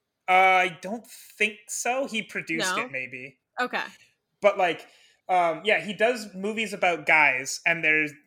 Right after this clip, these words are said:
Speaker 1: they're rom-coms about guys. But, like, we don't call those rom-coms, at least not as a society, even though they are. But then when we have, as you just said, almost any movie about a young girl,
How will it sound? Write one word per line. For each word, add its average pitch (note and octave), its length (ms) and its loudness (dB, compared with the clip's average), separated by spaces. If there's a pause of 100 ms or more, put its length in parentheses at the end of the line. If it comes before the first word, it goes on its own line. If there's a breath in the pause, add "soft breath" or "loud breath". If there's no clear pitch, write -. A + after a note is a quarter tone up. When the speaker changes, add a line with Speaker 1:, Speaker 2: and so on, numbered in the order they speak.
Speaker 1:
they're E3+ 240 0
rom-coms D#3+ 580 -2
about D3 300 -2
guys. B2 480 -2 (360 loud breath)
But, G3 160 4
like, F3 280 2 (160 soft breath)
we F3+ 120 -2
don't G#3+ 220 4
call G#3+ 280 2
those E3+ 300 0
rom-coms, D3+ 680 -6
at E3+ 120 -2
least E3+ 220 -6
not E3 300 0 (360)
as F3 140 4
a E3+ 80 -6
society, D#3+ 680 2
even F3 200 -6
though F3 120 4
they E3+ 180 6
are. C3+ 400 -2 (380 loud breath)
But G3+ 200 2
then F#3 440 6
when F3+ 280 -2
we F3+ 120 -2
have, E3+ 440 2 (720)
as F#3 200 2
you A3 60 -2
just A3 200 -2
said, F3+ 300 2
almost A3+ 500 0
any G3+ 300 2
movie E3 380 -4
about D#3 340 2
a D#3 60 0
young D3+ 300 -2
girl, C#3 440 -4